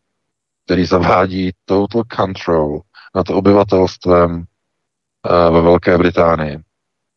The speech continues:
Eh, nový energetický zákon, který byl přijat, eh, nařizuje všem domácnostem ve Velké Británii na instalování takzvaných smart meters,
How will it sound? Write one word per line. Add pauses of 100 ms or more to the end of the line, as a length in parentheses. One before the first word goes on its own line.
(360)
Eh,
nový
energetický (200)
zákon,
který
byl
přijat,
eh,
nařizuje
všem
domácnostem (120)
ve
Velké
Británii
na
instalování (240)
takzvaných
smart (360)
meters,